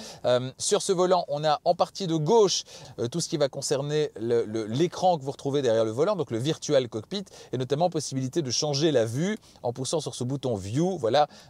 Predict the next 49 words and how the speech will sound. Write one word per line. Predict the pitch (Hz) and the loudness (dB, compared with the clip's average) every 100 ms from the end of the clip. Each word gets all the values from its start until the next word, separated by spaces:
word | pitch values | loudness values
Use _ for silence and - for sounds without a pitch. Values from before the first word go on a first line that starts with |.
| - | -4
vous | |
allez | 113 | 0
avoir | 117 120 | 2 2
une | 113 | 0
vue | 113 143 | -2 -4
un | |
petit | 127 135 | -4 -6
peu | 143 | -4
différente | 135 120 117 165 | -4 0 0 0
qui | 156 127 | -4 -2
met, | 131 131 _ - | 0 0 _ -6
euh, | 107 | -2
davantage, | 117 151 151 143 151 147 131 123 | 2 2 2 2 6 6 2 -4
euh, | 104 113 | 0 0
en | 127 135 | 0 0
avant, | 127 139 143 107 | 2 2 0 -2
euh, | 101 | -6
certaines, | 101 - 135 151 135 127 | -6 -4 -2 0 0 -2
euh, | 117 110 107 104 | -2 0 0 -2
certaines | - 131 143 131 123 | -2 -2 -2 -2 -4
options, | 120 - 185 | -4 -4 0
certaines | 127 120 117 | 0 0 -4
fonctions, | 120 120 - 170 - - - | -6 -4 -2 -2 -4 -20 -8
et | 123 | -8
qui, | - 156 | -4 0
euh, | 143 123 113 | 2 0 -2
met | 123 151 135 | 0 2 2
davantage | 123 151 139 143 135 127 | 2 2 2 2 2 0
en | 123 | -4
arrière, | 117 110 143 151 | -2 0 2 2
eh | |
bien, | 110 131 143 - - 104 | 0 -4 -6 -10 -12 -2
les | 131 | 0
deux | 139 156 | 2 0
compteurs, | 151 131 139 139 151 - 110 | -2 -4 2 2 2 -4 -10
euh, | 110 107 | -6 -4
que | 120 | -4
vous | 127 | -4
pouvez | 117 131 | -2 0
faire | 139 117 | 0 0
revenir, | 110 104 139 | -2 -2 -4
voilà, | 113 113 131 | 0 2 0
en | 107 | 0
rappuyant | 107 113 117 127 | -4 -4 -4 -4
sur | - 117 | -4 -8
ce, | - 104 | -4 -4
ce | 90 | -4
bouton | 117 127 123 | -6 -4 -4
View. | 110 95 82 | -4 -4 -10